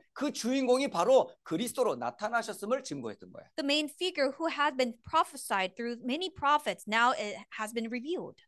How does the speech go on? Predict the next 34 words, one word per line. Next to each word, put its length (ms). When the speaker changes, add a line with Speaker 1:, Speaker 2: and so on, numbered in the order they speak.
Speaker 1:
그리고 560
이 200
지혜로우신 720
복음이 540
땅끝까지 580
증거될 400
것을 260
알려준 360
거예요. 160
Speaker 2:
And 120
he 220
reveals 540
that 180
this 240
wise, 440
uh, 140
the 100
gospel 420
of 160
the 80
wise 320
God 300
will 140
be 100
revealed 480
to 120
the 140
ends 200
of 60
the 140
earth. 120
Speaker 1:
그 160
땅끝이 400
바로 420